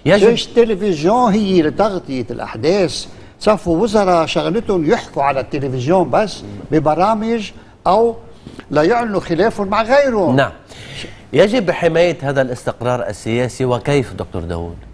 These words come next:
Speaker 1: بالداخل؟
Speaker 2: حماية هذا الاستقرار السياسي باستمرار الوفاق.
Speaker 1: آه.
Speaker 2: الوفاق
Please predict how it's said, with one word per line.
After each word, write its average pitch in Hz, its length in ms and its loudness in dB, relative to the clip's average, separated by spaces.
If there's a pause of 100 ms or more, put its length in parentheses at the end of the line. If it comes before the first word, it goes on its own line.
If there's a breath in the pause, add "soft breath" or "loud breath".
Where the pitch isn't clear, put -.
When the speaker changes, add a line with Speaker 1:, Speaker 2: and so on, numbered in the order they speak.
Speaker 1:
بالداخل؟ 92 480 -2
Speaker 2:
حماية 165 420 4
هذا 147 280 0
الاستقرار - 640 -6
السياسي 127 680 -2
باستمرار 127 720 -2
الوفاق. 170 580 0 (440)
Speaker 1:
آه. 95 120 -6 (560)
Speaker 2:
الوفاق 180 560 4